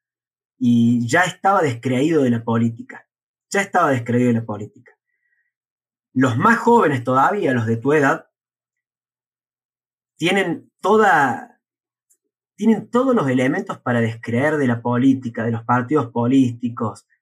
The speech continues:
de, del, hasta del mismo sistema, porque los están sufriendo ustedes, los vieron sufrir a sus padres, los vieron sufrir a sus abuelos,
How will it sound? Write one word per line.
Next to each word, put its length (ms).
de, 480
del, 300
hasta 220
del 160
mismo 280
sistema, 720
porque 600
los 260
están 280
sufriendo 480
ustedes, 580
los 240
vieron 240
sufrir 380
a 40
sus 200
padres, 500
los 160
vieron 220
sufrir 320
a 40
sus 200
abuelos, 640